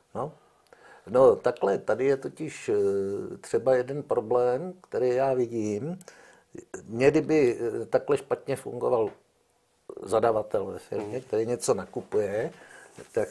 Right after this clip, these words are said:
Speaker 1: si to řeším s tím zadavatelem. A ne, že do toho zatáhnu pět dodavatelů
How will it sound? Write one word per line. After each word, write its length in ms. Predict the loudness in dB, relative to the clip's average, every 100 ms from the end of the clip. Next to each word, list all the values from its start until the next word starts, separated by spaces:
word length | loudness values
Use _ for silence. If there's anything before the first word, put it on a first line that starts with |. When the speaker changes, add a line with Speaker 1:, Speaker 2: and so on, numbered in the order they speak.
| -4
Speaker 1:
si 180 | -6 -2
to 220 | 0 0
řeším 500 | 0 -2 -4 -6 -8
s 80 | -10
tím 340 | -6 -6 -4
zadavatelem. 600 | -4 4 4 4 0 -8 -10 _ -20 -20 -20 -20 -20 _ _ -10
A 120 | -4
ne, 220 | 2 4
že 160 | 6 4
do 120 | 4
toho 360 | 0 0 2 0
zatáhnu 920 | 0 0 -2 -2 -4 -4 -2 -4 -6 -14 -4
pět 220 | 4 4
dodavatelů 1120 | 4 2 4 4 4 4 4 4 2 0 0